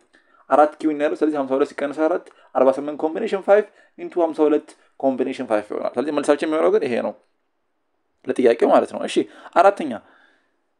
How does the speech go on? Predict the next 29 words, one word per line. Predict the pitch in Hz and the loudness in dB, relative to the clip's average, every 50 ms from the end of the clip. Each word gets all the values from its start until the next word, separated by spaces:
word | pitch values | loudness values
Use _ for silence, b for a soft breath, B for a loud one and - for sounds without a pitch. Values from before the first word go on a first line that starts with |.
| _ _ _ _ _ _ _ - | _ _ _ _ _ _ _ 0
from | - 180 190 208 196 | 4 4 4 4 4
five | - 208 208 214 208 | 6 6 6 6 6
poker | - 202 190 - 185 | 4 2 2 2 -2
hand | 165 170 180 185 175 170 | 0 2 4 4 4 2
find | - - 180 185 185 | 2 2 2 4 4
the | 165 151 | 2 2
probability | - 165 165 165 - 180 | 2 2 0 2 0 -2
of | 160 - | 2 4
getting | 151 151 151 170 156 | 4 4 4 4 2
at | - 160 156 - | 4 2 2 2
least | 175 190 185 - - 147 131 131 | -2 -8 -8 -4 -2 0 2 4
one | 139 151 160 160 - | 6 6 4 2 0
ace። | - - 107 - - - - | -4 -6 -6 -8 -14 -4 0
አምስት | 135 143 156 165 185 185 - | 0 2 2 0 -4 -6 0
ካርታ | - 170 160 - - | 0 0 2 2 0
ተሰጥቶናል። | 170 - - 160 151 - 131 127 123 120 | -2 0 -2 -4 -4 0 0 0 2 2
አሁንም | 117 117 120 294 339 - _ _ _ _ _ _ - - _ _ _ | 2 0 0 -2 -6 -10 _ _ _ _ _ _ -20 -20 _ _ _
mind | 127 127 139 151 147 120 | 2 4 4 4 2 0
you | 117 101 b b b b b b b b _ _ _ _ _ _ _ _ _ _ _ _ _ _ _ 127 | -4 -6 b b b b b b b b _ _ _ _ _ _ _ _ _ _ _ _ _ _ _ -2
በጣም | 135 - - 180 | 0 2 4 4
ወሳኝ | 160 151 - 151 143 | 4 4 4 2 2
ጥያቄ | 143 131 123 - 117 | 2 2 0 0 -2
ነው | 110 104 | -6 -6
ይሄ። | 101 - - - - _ _ _ _ _ _ _ _ _ _ _ | -8 -10 -12 -14 -20 _ _ _ _ _ _ _ _ _ _ _
አምስት | - 135 165 170 - | -2 0 0 -2 0
ካርታ | - 151 139 | 0 0 2
ተሰጥቶናል። | 156 147 - 139 - 139 131 139 - | 2 0 -2 -2 -2 0 0 2 2
አንድ፣ | - - 127 | 2 2 2
ሁለት፣ | 120 - 127 139 - - | 4 4 4 2 2 -4